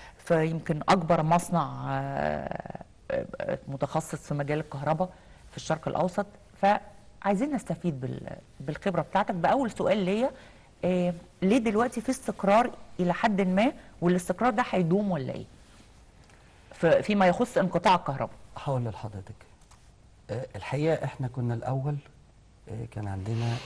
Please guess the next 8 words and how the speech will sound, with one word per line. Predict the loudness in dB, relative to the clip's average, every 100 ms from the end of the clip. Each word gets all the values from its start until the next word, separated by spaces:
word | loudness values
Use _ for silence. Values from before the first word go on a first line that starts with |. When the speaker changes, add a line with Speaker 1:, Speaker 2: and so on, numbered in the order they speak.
| -12
Speaker 2:
الحقيقة، | -12 -10 -8 -8 -8 -8 -10
آه، | -10 -8 -8 -10 -14 -16 -18 -20 -20 -20 -10 -4
مهندس | -4 -4 -6
ماهر | -6 -6 -6
أباظة | -4 -2 -2
وزير | -2 -2
الكهرباء. | -4 -4 0 0 0 -2 -6 -20 -20 -20 -20 -20 -20 -20 -20 -20 -10 0
آه، | 2 2